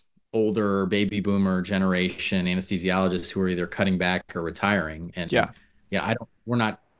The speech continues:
Speaker 1: we're not keeping pace at all. Um, and
Speaker 2: Yeah.
Speaker 1: neither are, neither are the C A As or the C R N As. I mean, not, they're not,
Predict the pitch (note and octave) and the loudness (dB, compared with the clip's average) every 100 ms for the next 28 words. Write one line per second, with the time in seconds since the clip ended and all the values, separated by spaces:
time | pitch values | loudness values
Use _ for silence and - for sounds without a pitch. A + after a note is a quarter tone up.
0 | _ A#2+ A2+ G2 A2+ F#2+ F#2 G2+ G2 F#2+ | _ 0 0 0 0 -2 -2 0 2 0
1 | F2+ E2+ F#2+ D#2+ C#2+ D#2 - G2+ F#2 F#2 | -2 0 2 2 0 -8 -6 -2 0 0
2 | A#2 D3 G3 C#3 G#2+ G2+ G2 F#2+ F#2+ A2 | 0 0 2 2 2 2 0 0 -2 -2
3 | A2+ G#2 G2 F#2 - G2+ F#2 F2+ F2+ F2+ | 0 2 2 0 -2 0 2 2 2 -2
4 | E2+ - B2+ E2 D#2 D2+ D#2 F2+ F2+ G#2 | -4 -2 -2 -2 -8 -10 -6 -2 2 2
5 | G2 G#2 C3+ G#2 F2+ | 2 2 2 2 -2